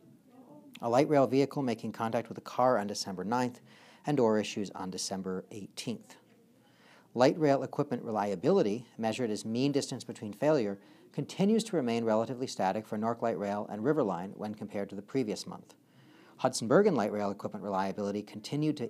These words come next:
increase for the seventh and eighth consecutive months, from twenty-three thousand five hundred seventy-five miles in October to twenty-five thousand six hundred seventy miles in November and twenty-six thousand four hundred sixty-one miles in December. Nork Light Rail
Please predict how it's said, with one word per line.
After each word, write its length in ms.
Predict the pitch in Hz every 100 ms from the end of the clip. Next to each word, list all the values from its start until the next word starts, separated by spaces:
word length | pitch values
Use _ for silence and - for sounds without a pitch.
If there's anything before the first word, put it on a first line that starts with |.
| -
increase 520 | 180 208 - 90 - -
for 140 | -
the 80 | 110
seventh 440 | - - 123 147 -
and 120 | - -
eighth 240 | 135 139
consecutive 500 | - - 113 127 127
months, 320 | 104 82 - - - - -
from 220 | - 107 101
twenty-three 500 | - 143 170 - 165
thousand 440 | 135 110 113 131
five 260 | - 107 107
hundred 240 | 117 107
seventy-five 580 | 110 101 101 104 104 101
miles 300 | 101 101 98
in 80 | 92
October 560 | - - 170 135 107 - - _ -
to 100 | 151
twenty-five 640 | - 151 139 - 160 175
thousand 340 | 135 107 107 113
six 200 | 120 -
hundred 240 | 107 104
seventy 280 | 110 98 101
miles 340 | 98 98 95
in 160 | - 95
November 500 | 87 107 139 143 143 - - -
and 160 | 110 104
twenty-six 560 | - 151 160 165 160 -
thousand 460 | 123 110 107 110
four 200 | - 117
hundred 240 | 117 107 -
sixty-one 480 | - - 107 135
miles 400 | 120 90 95 104 -
in 100 | 101
December. 520 | 95 - 120 95 - _ _ _ _ _ -
Nork 200 | 123 120
Light 140 | 131
Rail 340 | 123 113 113